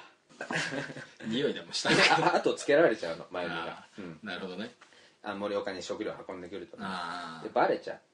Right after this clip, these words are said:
Speaker 2: て、
Speaker 1: うん。
Speaker 2: ちょ、これもまたびっくりするんだけどね、
Speaker 1: うん。
Speaker 2: 本庁勤務のはずね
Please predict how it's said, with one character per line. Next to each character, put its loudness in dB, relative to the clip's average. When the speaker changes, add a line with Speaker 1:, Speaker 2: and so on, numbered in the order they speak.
Speaker 2:
て、 4
Speaker 1:
う -6
ん。 -16
Speaker 2:
ち -14
ょ、 -14
こ -4
れ 0
も 0
ま 0
た -2
び -10
っ -20
く -6
り -4
す -16
る -10
ん -12
だ -10
け -12
ど -14
ね、 -8
Speaker 1:
う -6
ん。 -4
Speaker 2:
本 2
庁 -4
勤 -6
務 -10
の -12
は -8
ず -14
ね -10